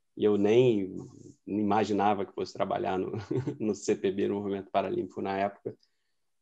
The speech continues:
É, mas, é, realmente, essa, essa questão do,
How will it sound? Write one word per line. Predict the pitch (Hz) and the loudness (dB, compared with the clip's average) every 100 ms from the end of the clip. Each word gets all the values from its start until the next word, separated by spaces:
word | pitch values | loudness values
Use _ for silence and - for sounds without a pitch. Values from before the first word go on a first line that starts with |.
| - | -6
É, | 95 95 95 92 90 | 0 2 4 2 2
mas, | 107 113 107 - | 4 4 4 0
é, | 104 - | -6 -6
realmente, | - 117 135 143 147 151 | 0 6 8 8 8 4
essa, | 143 147 | 4 4
essa | 98 127 131 | 6 2 2
questão | 139 127 - 135 143 | 4 4 4 6 6
do, | 135 117 110 - | 8 6 4 -2